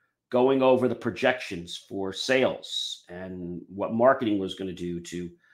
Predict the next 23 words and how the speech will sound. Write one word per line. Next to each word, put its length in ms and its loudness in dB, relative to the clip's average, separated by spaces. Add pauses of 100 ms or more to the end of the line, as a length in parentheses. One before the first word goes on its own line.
(160)
uh, 180 -4
increase 640 -4
sales 500 -6
by 300 -4
reaching 420 -8
some 160 -8
different 260 -10
target 440 4
markets. 760 -18 (600)
I 80 2
made 220 2
some 160 -6
suggestions 720 -4
about 240 0
how 300 2
we 300 -4
could 280 -8
reach, 560 -10 (280)
um, 720 0
a 100 0
younger, 600 2 (260)
um, 580 -6 (140)
demographic 600 4